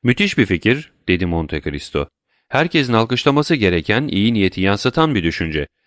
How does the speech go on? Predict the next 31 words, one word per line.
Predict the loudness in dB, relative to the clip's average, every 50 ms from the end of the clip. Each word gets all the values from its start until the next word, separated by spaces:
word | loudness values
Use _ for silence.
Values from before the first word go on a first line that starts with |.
| _ _ _ 0
Gerçekten | 2 2 2 4 2 0 2 2 0 2 4
de | 2 2 4
Mademoiselle | 2 0 0 2 2 0 2 2 2 2 4
Nortier | 4 4 2 2 0 -2 0 0 0 0
de | 0 0 0
Villefort'un | 0 -2 -2 0 2 4 4 4 4 2 0 -2 -2 -6 _ _ _ _
Madame | -2 0 2 2 2 0 0
Franz | 0 2 2 2 2 2
d'Epinay | -2 -2 -2 0 2 4 4 4
adını | 2 2 2 2
alması | 2 2 2 0 -2 -4 -4 -4
çok | -4 -4 -4 -2
güzel | -4 0 2 2
olacaktı." | 2 4 2 2 0 0 -2 -2 -4 -6 -8 -8 -8 _ _ _ _ _ _ _ _ _ _ _ _ _ _ _ _ _ _
Ürperen | 0 0 0 2 2 2 4 4 2 2 2
Villefort, | 0 0 0 0 2 2 2 2 0 -2
Monte | 0 0 0 0 0 -2
Cristo'nun | -2 0 0 0 0 0 0 0 0 0 0 0 -2
bu | -4
sözleri | 0 2 2 2 4 2 2 0 2
hangi | 2 2 0 0 0 -2 -2
niyetle | 0 0 0 0 0 -2
söylediğini | -2 0 0 0 2 0 0 0 -2 0 0
anlamak | 0 0 0 -2 -2 -4 -4 -4
için | -6 -2 0 -2 -2 -2 -6 _ _ _ _
ona | -2 0 2 2
yüreğinin | 0 2 2 2 2 2 2 0 -2 -2 0
derinliklerini | 2 2 2 2 -2 -4 -4 -2 -2 -2 -2 -2 -2
okumak | -2 -2 -2 -4 -4 -4 -4 -4 -4
istermişçesine | -6 -4 -2 0 0 0 0 -4 -6 -4 -4 -4 -4 -4 -6 -6 -4 -4
baktı. | -4 -6 -6 -8 -10 -12 -12